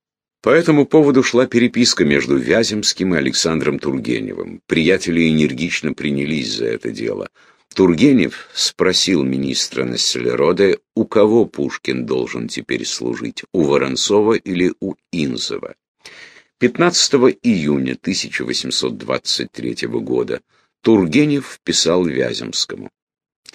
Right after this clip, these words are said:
«Граф Нессельроде утвердил первого,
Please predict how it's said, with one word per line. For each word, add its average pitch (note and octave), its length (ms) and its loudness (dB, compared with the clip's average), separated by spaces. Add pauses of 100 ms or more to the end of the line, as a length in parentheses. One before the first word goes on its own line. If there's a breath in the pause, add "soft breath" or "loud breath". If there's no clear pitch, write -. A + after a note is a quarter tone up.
(380 loud breath)
«Граф B2 420 0
Нессельроде G2+ 1040 4 (180)
утвердил F2 1120 2 (340)
первого, F#2+ 640 2